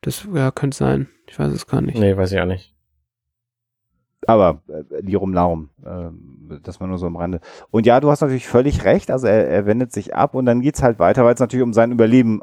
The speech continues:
Speaker 3: geht. Und weil wir dann natürlich dann auch jetzt die Explosion erleben,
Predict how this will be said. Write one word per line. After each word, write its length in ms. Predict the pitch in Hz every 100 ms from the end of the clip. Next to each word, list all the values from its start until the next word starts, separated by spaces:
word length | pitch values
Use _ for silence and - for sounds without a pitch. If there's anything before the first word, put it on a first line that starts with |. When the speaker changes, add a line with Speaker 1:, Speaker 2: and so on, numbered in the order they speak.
| -
Speaker 3:
geht. 480 | 98 92 143 - - _ _ _ _ _ _ _ _ _ _ _ _ -
Und 80 | 104
weil 180 | 107
wir 80 | 110
dann 140 | 113 120
natürlich 320 | 123 120 113
dann 160 | 117
auch 160 | 110 104
jetzt 180 | 113 -
die 60 |
Explosion 560 | 95 104 - 104 110 117
erleben, 640 | 98 107 113 110 110 104